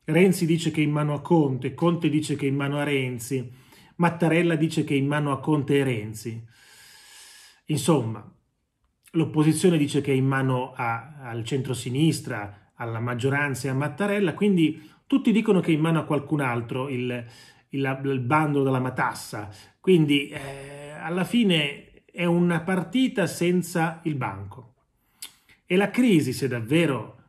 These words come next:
ci arriverà per inerzia, lo renderà ancora più drammaticamente evidente che non c'è, non c'è una regia in Italia, non c'è un regista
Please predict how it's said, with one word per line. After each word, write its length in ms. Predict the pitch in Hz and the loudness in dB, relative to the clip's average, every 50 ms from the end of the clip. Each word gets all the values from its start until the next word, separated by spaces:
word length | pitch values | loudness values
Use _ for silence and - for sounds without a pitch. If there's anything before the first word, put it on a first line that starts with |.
| _ _ _ _ _ | _ _ _ _ _
ci 180 | - - - 139 | -12 -8 -6 -4
arriverà 680 | 117 127 131 127 143 147 131 104 101 - - - - _ _ | -2 -2 0 0 0 0 -2 -4 -6 -10 -16 -20 -20 _ _
per 140 | - 147 139 | -4 -2 0
inerzia, 640 | 143 151 147 117 101 101 101 101 - - 147 135 | 0 0 0 -2 -4 -6 -10 -12 -10 -10 -8 -4
lo 100 | 139 151 | -2 0
renderà 300 | 165 180 180 180 196 208 | 2 2 2 2 2 2
ancora 300 | 196 185 - 226 214 180 | 0 -2 0 0 0 0
più 140 | - 175 175 | 2 2 2
drammaticamente 1080 | 156 160 165 165 165 170 175 170 - 185 - 196 185 160 127 120 120 113 113 139 143 - | 2 2 2 2 2 2 2 0 -2 -2 0 0 0 0 0 -2 -4 -6 -8 -10 -10 -8
evidente 560 | - 147 143 156 143 127 110 107 110 113 135 | -4 0 2 2 2 2 0 -4 -6 -10 -6
che 100 | 120 139 | -4 -4
non 140 | 139 151 151 | -2 -2 -2
c'è, 380 | 147 - 202 202 202 - - - _ _ _ _ _ _ _ _ _ _ _ - | 0 0 0 0 0 -4 -10 -20 _ _ _ _ _ _ _ _ _ _ _ 0
non 200 | 165 190 196 180 | 2 2 2 2
c'è 280 | - - 226 226 208 | 2 0 0 2 4
una 300 | 190 196 190 190 180 175 | 4 4 4 4 4 4
regia 640 | 165 170 170 160 135 117 131 190 208 170 135 120 113 | 4 2 2 2 0 0 2 2 4 4 4 2 2
in 140 | 113 113 113 | 2 0 0
Italia, 680 | 113 113 113 127 117 113 101 98 98 98 98 95 95 - _ _ _ _ _ - | 0 -2 -4 -6 -8 -8 -10 -10 -10 -10 -12 -12 -16 -18 _ _ _ _ _ -10
non 240 | 143 143 147 147 135 | -8 -6 -6 -6 -6
c'è 260 | 139 - 196 196 196 | -4 -2 -2 0 2
un 320 | 185 165 160 151 147 135 | 2 2 2 2 2 0
regista 880 | 139 151 147 139 123 117 170 185 - - - - - 123 104 - - - | 0 0 0 0 -2 -2 -2 -2 -2 -4 -8 -12 -14 -14 -16 -16 -18 -20